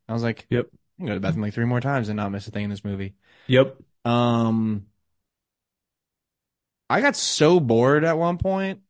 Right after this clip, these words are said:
Speaker 1: that I was just, like, looking up restaurants I was gonna go get food at afterwards.
Speaker 2: <laughs>
Speaker 1: Like, like, I, I just pulled my phone out at one point, and I was, I put together a Domino's order, and I ordered Domino's in the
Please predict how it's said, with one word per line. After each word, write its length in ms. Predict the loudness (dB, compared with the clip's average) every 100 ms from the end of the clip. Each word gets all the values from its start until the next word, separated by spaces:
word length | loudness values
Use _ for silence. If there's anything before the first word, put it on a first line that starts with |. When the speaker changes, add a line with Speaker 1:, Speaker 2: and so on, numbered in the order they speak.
| _ _ -2
Speaker 1:
that 540 | 2 4 4 2 -2 0
I 140 | 2
was 140 | 2
just, 200 | 0 -2
like, 140 | -2 -2
looking 340 | -2 -2 0
up 260 | 0 -2 -6 _ _ _ _ _ _
restaurants 480 | -2 -2 -2 -4 -4
I 100 | -4
was 60 | -4
gonna 240 | -6 -6
go 220 | -4 -4
get 180 | -4 -4
food 180 | -6 -4
at 140 | -2
afterwards. 580 | -4 -6 -8 -2 -2 -2 -8
Speaker 2:
<laughs> 40 | _ -12 0
Speaker 1:
Like, 240 | 0 0 -4 _ -8 -6 -8 -8 _ _ _ _ 0
like, 160 | 0 2
I, 480 | 2 4 2 0 0
I 140 | 0 0
just 160 | 0
pulled 160 | 0 2
my 100 | 0
phone 240 | 0 0
out 80 | 0
at 80 | -2
one 140 | -4
point, 320 | -6 -6 -6 -6
and 100 | -4
I 120 | -4
was, 100 | -4
I 160 | -4
put 220 | -4 -8 -8
together 320 | -6 -4 -4
a 20 |
Domino's 500 | -4 -6 -6 -6 -6
order, 300 | -4 -4 -2
and 100 | -4
I 100 | -4
ordered 300 | -4 -4 -4
Domino's 720 | -6 -6 -6 -4 -6 -8 -12 -4
in 120 |
the 60 | 2